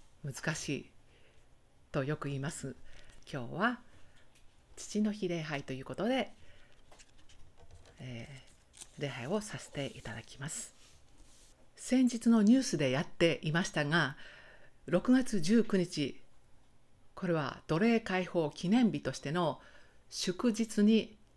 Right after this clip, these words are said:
なりました。四十年ぶりの祝日だそうですね。四十年前の祝日は何だったでしょうか。マーチン・ルーサー・キングの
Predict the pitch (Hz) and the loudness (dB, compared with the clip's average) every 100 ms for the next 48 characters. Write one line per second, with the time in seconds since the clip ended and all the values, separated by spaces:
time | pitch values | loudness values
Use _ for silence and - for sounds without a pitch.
0 | - 151 160 151 143 151 147 135 - - | -8 -2 0 0 -2 -2 -4 -4 -12 -20
1 | - - - - 147 180 247 240 220 220 | -20 -20 -20 -6 2 8 10 8 6 4
2 | 214 208 196 185 240 339 180 - - 160 | 6 6 4 2 4 4 4 0 -4 -4
3 | 156 - 147 147 - 135 139 - 196 269 | -6 -4 -2 0 0 -4 -4 -2 0 0
4 | - - - - - 202 208 208 202 190 | -4 -20 -20 -10 0 4 4 4 2 2
5 | 180 185 180 147 175 170 - - - 156 | 0 0 0 0 -2 -2 -6 -12 -6 -6
6 | 147 - 147 151 147 175 175 143 - 139 | -6 -6 -4 -2 0 -2 -2 -4 -6 -8
7 | - 139 - 147 - - _ _ - - | -6 -10 -10 -16 -18 -20 _ _ -20 -20
8 | - - - _ - - 165 175 170 156 | -20 -20 -20 _ -10 -4 -2 -2 -4 -4
9 | 147 151 - 127 123 - 143 135 127 - | -2 -4 -4 -8 -8 -8 -6 -6 -10 -16
10 | _ - - - 180 | _ -20 -14 -8 -8